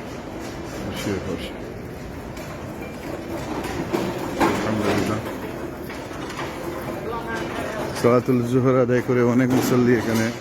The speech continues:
অবস্থান করছেন। কেউ নামাজ আদায় করছেন,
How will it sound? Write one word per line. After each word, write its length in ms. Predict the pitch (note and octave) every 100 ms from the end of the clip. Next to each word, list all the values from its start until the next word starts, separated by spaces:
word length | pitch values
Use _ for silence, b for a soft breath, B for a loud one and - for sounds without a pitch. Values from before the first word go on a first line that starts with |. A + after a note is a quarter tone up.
| - A#2+
অবস্থান 280 | B2 B2 A2
করছেন। 340 | B2 A#2 C#3 C3+ - - A2+ - - - - - - - - - - - - - - -
কেউ 120 | A#2
নামাজ 360 | A2+ A#2 A2+
আদায় 220 | A#2 A2+ G#2+
করছেন, 420 | A2+ - B2